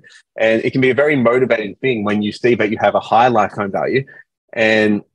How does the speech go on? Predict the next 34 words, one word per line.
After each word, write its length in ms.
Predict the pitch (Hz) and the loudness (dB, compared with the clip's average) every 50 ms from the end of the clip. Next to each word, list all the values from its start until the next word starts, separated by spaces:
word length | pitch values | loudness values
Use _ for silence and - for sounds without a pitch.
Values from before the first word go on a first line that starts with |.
| _ _ _ _ _ _ _ _ _ _ _ _ | _ _ _ _ _ _ _ _ _ _ _ _
when 160 | - 113 123 | -4 -2 -2
you 60 | 120 | 0
have 100 | 117 113 | 0 0
a 60 | 110 107 | 0 0
high 140 | 110 107 | 0 -2
client 260 | 107 - 107 101 101 104 | -2 -2 -2 -4 -2 -2
lifetime 360 | 104 101 - - - - 98 | -4 -6 -4 -6 -6 -4 0
value, 300 | 110 110 110 107 104 110 | 2 2 4 4 2 2
your 140 | - 113 113 | 0 -2 -4
business 320 | 113 110 101 101 - 104 | -4 -4 -4 -6 -8 -8
is, 180 | 104 98 - _ - | -10 -10 -10 _ 0
A, 240 | 110 120 117 113 104 | 0 2 2 0 0
valuable, 420 | 107 113 123 127 120 104 98 101 | 0 2 2 2 2 0 0 -2
and 140 | 113 117 113 | -2 0 0
you 40 | 117 | 2
know 140 | 120 117 | 2 2
that 140 | 107 113 - | 0 0 -2
any 160 | 123 127 135 | -2 -4 -4
time 240 | 123 - 131 123 120 | -4 -4 -4 -4 -4
you 40 | 110 | -4
spend 280 | - - - 120 113 113 | -4 -4 -4 -2 -2 -2
into 160 | 104 98 101 | -2 -4 -2
growing 260 | 107 107 120 147 151 | 0 0 0 0 0
your 80 | 120 - | -4 -6
business 400 | 98 95 87 92 95 - _ _ _ _ _ _ _ _ _ _ - | -6 -8 -8 -10 -12 -12 _ _ _ _ _ _ _ _ _ _ 0
is 180 | 127 127 113 | 0 0 2
gonna 160 | - 120 113 107 | 2 2 2 2
have 420 | 95 110 107 104 107 98 - - - - | 4 4 4 4 2 0 -4 -8 -8 -6
a 60 | 107 | -2
certain 300 | - - 107 95 98 95 | 0 0 0 0 0 -2
dividend, 460 | 104 110 107 107 95 80 65 69 - _ _ _ _ _ _ _ _ | -2 -2 0 -2 -4 -4 -6 -10 -14 _ _ _ _ _ _ _ _
like, 260 | - 107 101 - - - - 85 87 78 | 0 0 0 0 -2 -8 -18 -20 -10 -4
a, 120 | - 120 113 107 - | 0 0 0 0 -2
a 120 | - 101 | -4 -6